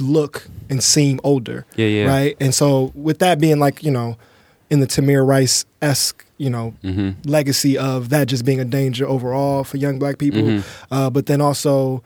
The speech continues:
Speaker 1: interacting in space, right? Like, if you get into, like, a little
Speaker 2: Mm-hmm.
Speaker 1: whatever with one of your
Speaker 2: Yeah, yeah.
Speaker 1: classmates who's five four,
Speaker 2: Yeah.
Speaker 1: <laughs> right? Like, you just look more
Speaker 2: Aggressive.
Speaker 1: Mm-hmm.
Speaker 2: Yeah, yeah.
Speaker 1: And so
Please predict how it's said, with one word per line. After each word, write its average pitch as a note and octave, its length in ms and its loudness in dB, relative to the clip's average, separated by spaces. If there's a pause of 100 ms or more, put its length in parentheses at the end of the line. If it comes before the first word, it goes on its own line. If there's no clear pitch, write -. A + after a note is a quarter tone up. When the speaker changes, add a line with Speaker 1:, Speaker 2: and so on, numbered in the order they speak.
(720)
Speaker 1:
interacting D#3 960 0 (140)
in D3+ 120 2
space, E3 400 0
right? C#3+ 220 2
Like, B2+ 200 -6
if C3 140 -8
you D3+ 380 2
get C#3+ 180 0
into, C#3 180 -2
like, C3+ 200 0
a C#3+ 40 0
little C#3 440 0 (580)
Speaker 2:
Mm-hmm. G2 260 -2
Speaker 1:
whatever D3 380 2
with C3+ 120 2
one C#3+ 120 2
of - 20 0
your C3+ 80 0
Speaker 2:
Yeah, C#3 40 -2
yeah. - 40 -2
Speaker 1:
classmates C3+ 560 0
who's B2 460 -6
five C3+ 380 0
four, B2+ 420 -2 (120)
Speaker 2:
Yeah. G#2 220 0
Speaker 1:
<laughs> - 40 0
right? E3+ 260 2
Like, D3 200 0 (220)
you D#3+ 100 0
just C#3 220 0
look D#3 260 0
more C#3 540 0 (300)
Speaker 2:
Aggressive. G2+ 500 -2
Speaker 1:
Mm-hmm. F3+ 500 0
Speaker 2:
Yeah, G2 80 -6
yeah. - 300 -6
Speaker 1:
And F3 140 0
so D#3+ 360 0